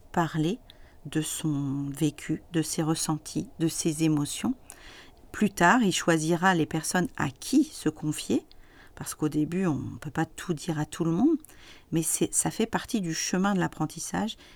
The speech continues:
et pour moi, ça fait partie du chemin du langage, d'apprécier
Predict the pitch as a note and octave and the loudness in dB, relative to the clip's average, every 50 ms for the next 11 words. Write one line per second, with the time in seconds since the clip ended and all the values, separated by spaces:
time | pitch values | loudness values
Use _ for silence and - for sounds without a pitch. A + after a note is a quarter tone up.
0 | - - - D#3+ D#3 - D#3+ D#3+ E3+ F3+ A3 - - F3+ D#3 - D#3+ - - E3+ | -10 -6 -4 -4 -2 -2 -2 0 0 0 0 -2 -4 -4 -4 -6 -8 -4 -4 -4
1 | D#3+ - - - - G3+ E3+ D3+ - - - D#3 D#3 F3 G3+ F#3 - D#3 D3 D3 | -4 -6 -8 -10 -6 -6 -4 -4 -4 -2 -2 0 0 0 0 -2 -2 -2 -4 -2
2 | D3 D3 D3+ D3+ D3 - C#3+ D3 F3 G#3 G#3+ - - - - - - - - - | 0 0 0 0 0 -2 -2 -2 -2 -4 -6 -8 -12 -16 -20 -20 -20 -14 -12 -6
3 | C#3+ - E3 F3+ - - - F#3 E3+ - - - - F3 G#3 C#4 | -2 -2 -2 -2 -4 -6 -4 -4 -2 -2 -2 -2 0 0 0 0